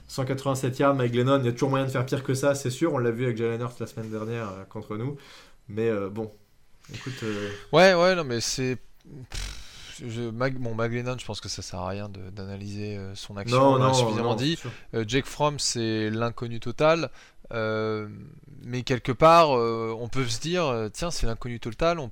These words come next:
Speaker 2: pourrait avoir une bonne surprise. » Mais on, comme on est fan des Giants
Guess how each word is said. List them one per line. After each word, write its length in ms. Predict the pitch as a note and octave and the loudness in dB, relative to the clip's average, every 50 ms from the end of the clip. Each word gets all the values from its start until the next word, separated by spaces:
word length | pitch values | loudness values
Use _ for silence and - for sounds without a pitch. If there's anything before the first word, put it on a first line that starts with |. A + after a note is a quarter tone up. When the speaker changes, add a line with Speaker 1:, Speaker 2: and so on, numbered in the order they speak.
| - | -8
Speaker 2:
pourrait 300 | - B2 A#2+ A#2 C3+ D3 | -6 -4 -2 0 0 0
avoir 260 | D3 C3+ A#2 B2 B2 A#2 | 0 0 -2 -2 -6 -6
une 100 | A2+ A2 | -6 -8
bonne 140 | A2+ A2 | -8 -8
surprise. » 460 | - - A#2+ A2 - - A2 G#2 - - - - - - - - - - - | -8 -10 -12 -10 -8 -10 -10 -10 -10 -12 -14 -16 -16 -16 -18 -18 -20 -16 -8
Mais 180 | A2+ A2 A2 G#2+ - | -6 -6 -6 -6 -6
on, 80 | - - | -8 -6
comme 200 | - - D3+ D3+ | -2 -2 0 0
on 40 | D3+ | -2
est 80 | C3+ A#2+ | -4 -2
fan 200 | - - C3 B2+ | -2 -2 -2 -2
des 120 | A#2+ A#2 | -2 -4
Giants 260 | A2 B2 B2+ C3 C3 | -2 -2 -2 -2 -4